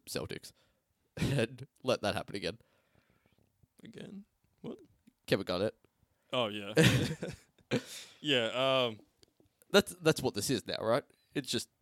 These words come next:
Speaker 1: Towns is just your Kevin Garnett equivalent.
Speaker 2: I guess so, but he, Towns isn't as good as K G.
Speaker 1: No,
Speaker 2: <laughs>
Speaker 1: no. K G took them into the playoffs a couple
Speaker 2: At,
Speaker 1: times.
Speaker 2: at least, yeah. Um,
Speaker 1: Wait, a couple times? I think actually maybe
Speaker 2: once.
Speaker 1: once. Towns, I mean, Jimmy Butler did that,
Speaker 2: Jimmy
Speaker 1: but Towns
Speaker 2: Butler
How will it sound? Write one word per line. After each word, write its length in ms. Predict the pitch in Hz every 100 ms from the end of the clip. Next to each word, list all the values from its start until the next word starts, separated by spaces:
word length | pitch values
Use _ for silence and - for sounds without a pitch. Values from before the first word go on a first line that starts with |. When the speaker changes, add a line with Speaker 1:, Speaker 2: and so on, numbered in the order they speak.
| -
Speaker 1:
Towns 280 | - 131 101
is 120 | 92
just 220 | - - -
your 120 | 120
Kevin 260 | - 87
Garnett 280 | 101 85 87
equivalent. 400 | 92 104 - 90 - -
Speaker 2:
I 100 | 117
guess 220 | 110 101
so, 120 | - 107 104
but 120 | 123
he, 220 | 113 127 98 _ _ _ _ _
Towns 300 | - 131 113
isn't 260 | 107 104 101
as 100 | 101
good 120 | -
as 100 | 101
K 140 | - -
G. 200 | - - -
Speaker 1:
No, 220 | 120 - 123
Speaker 2:
<laughs> 80 | 127
Speaker 1:
no. 180 | 92 92
K 220 | - 120
G 220 | 113 107 - _ -
took 180 | -
them 220 | - 92 82 _ _ _ _
into 240 | - 104 107
the 80 | 90
playoffs 380 | 85 65 - -
a 40 |
couple 220 | - -
Speaker 2:
At, 60 | 127
Speaker 1:
times. 160 | - 113
Speaker 2:
at 80 |
least, 340 | 107 104 101 -
yeah. 220 | 107 107 113 -
Um, 260 | 117 113
Speaker 1:
Wait, 120 | 113 90
a 20 |
couple 220 | 185 -
times? 200 | 494 -
I 80 | -
think 200 | 147 247 -
actually 340 | 120 - - - -
maybe 180 | 113 147
Speaker 2:
once. 120 | 127
Speaker 1:
once. 380 | 82 80 - - _ _ _ _ _ _ -
Towns, 300 | - 330 - - _ -
I 40 | 113
mean, 120 | 139
Jimmy 200 | 156 202
Butler 320 | 104 85 -
did 180 | 78 -
that, 100 | 82
Speaker 2:
Jimmy 120 | -
Speaker 1:
but 80 | 135
Towns 240 | 240 202
Speaker 2:
Butler 60 | 110